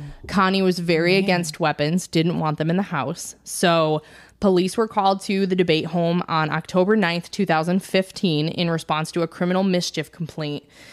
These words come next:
Speaker 1: So the officer met with Connie and Richard, who explained that someone had damaged the windshield of Richard's Nissan. So the
Speaker 2: The
Speaker 1: officer
Speaker 2: windshield also? Like,
Speaker 1: Yes.
Speaker 2: <laughs> like, that's not how people break into a car.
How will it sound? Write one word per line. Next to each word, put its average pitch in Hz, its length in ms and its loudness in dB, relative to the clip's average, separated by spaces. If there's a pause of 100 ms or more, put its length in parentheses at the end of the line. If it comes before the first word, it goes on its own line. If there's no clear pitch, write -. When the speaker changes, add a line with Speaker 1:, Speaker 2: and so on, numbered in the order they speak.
(160)
Speaker 1:
So - 160 -2
the 180 120 4
officer 190 360 2
met 185 300 2
with 185 160 -6
Connie 170 360 -2
and 233 140 2
Richard, 147 380 -2
who 175 120 -2
explained 170 380 -2
that 160 120 -4
someone 180 260 0
had 180 180 -2
damaged 165 400 -2
the 175 80 2
windshield 160 680 0
of 160 300 -2
Richard's 160 380 -2
Nissan. 190 540 -2 (960)
So - 220 0
the 190 100 0
Speaker 2:
The 185 60 4
Speaker 1:
officer 202 400 0
Speaker 2:
windshield 247 460 -2 (160)
also? 226 520 -10 (240)
Like, 170 120 -2
Speaker 1:
Yes. - 200 -14 (240)
Speaker 2:
<laughs> - 120 -16 (800)
like, 240 140 -4
that's 294 260 -4
not 440 260 -2
how 247 360 -8 (100)
people 226 260 -4
break 196 260 -6
into 208 220 0
a 170 40 -6
car. 180 420 -6